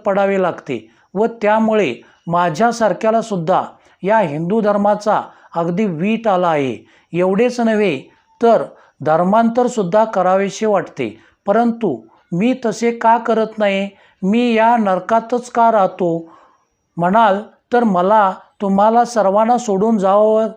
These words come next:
जाववतच नाही. मी कुठेही गेलो, तरी मी माझ्या स्वतःच्या हिमतीवर राहू शकेन, परंतु मी तुमच्यामध्येच का राहतो, याचे कारण मला तुम्हाला सोडून जावत नाही, एवढंच आहे.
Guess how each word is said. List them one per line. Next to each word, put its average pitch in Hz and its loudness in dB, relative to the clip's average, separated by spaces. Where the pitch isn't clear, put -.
जाववतच 233 2
नाही. 165 0
मी 208 0
कुठेही 214 0
गेलो, 220 2
तरी 214 2
मी 226 0
माझ्या 202 0
स्वतःच्या 208 -2
हिमतीवर 202 -2
राहू 160 2
शकेन, 185 -4
परंतु 226 0
मी 190 -2
तुमच्यामध्येच 220 -2
का 233 2
राहतो, 185 0
याचे 180 -2
कारण 214 0
मला 190 0
तुम्हाला 202 2
सोडून 208 -2
जावत 196 0
नाही, 170 -2
एवढंच 202 2
आहे. 139 0